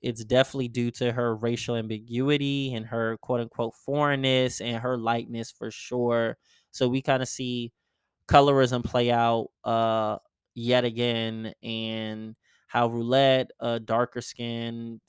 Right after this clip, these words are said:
f-, black girl, fully black girl, has to compete, and with more talent, has to compete with just the light girl who's just, n-, you know,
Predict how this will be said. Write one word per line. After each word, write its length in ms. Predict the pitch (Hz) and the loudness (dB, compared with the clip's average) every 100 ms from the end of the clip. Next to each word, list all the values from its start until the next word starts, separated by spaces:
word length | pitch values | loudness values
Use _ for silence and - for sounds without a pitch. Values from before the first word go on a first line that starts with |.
| _ | _
f-, 140 | - - | -20 -20
black 460 | 123 110 117 120 - | -14 2 4 4 0
girl, 400 | 120 120 117 117 | -2 0 0 -2
fully 340 | - 123 123 110 | -4 -4 -4 -2
black 380 | 117 117 - | 0 0 0
girl, 640 | - 113 113 113 110 110 110 _ _ - | -6 -4 0 0 0 -2 -6 _ _ -4
has 220 | 127 127 | -2 -2
to 80 | - | -6
compete, 600 | - 113 - 143 131 - _ _ - | -14 -14 -10 -8 -8 -10 _ _ -8
and 220 | 120 135 | -6 -4
with 160 | 135 135 | -8 -8
more 260 | 139 143 | -8 -8
talent, 480 | 143 127 120 120 147 _ - - - | -6 -6 -6 -6 -12 _ -20 -20 -2
has 200 | 139 135 | 2 2
to 60 | 143 | 0
compete 420 | - - - 143 | -6 -6 -4 -2
with 140 | 127 123 | -2 -2
just 200 | 123 - | -4 -2
the 80 | |
light 260 | 135 156 147 | 2 2 2
girl 260 | 120 113 113 | 0 0 0
who's 240 | 120 113 | -4 -4
just, 220 | 120 113 | -4 -4
n-, 140 | 113 107 _ _ - | -6 -12 _ _ -12
you 100 | 139 | -6
know, 340 | 120 127 147 | -4 -4 -6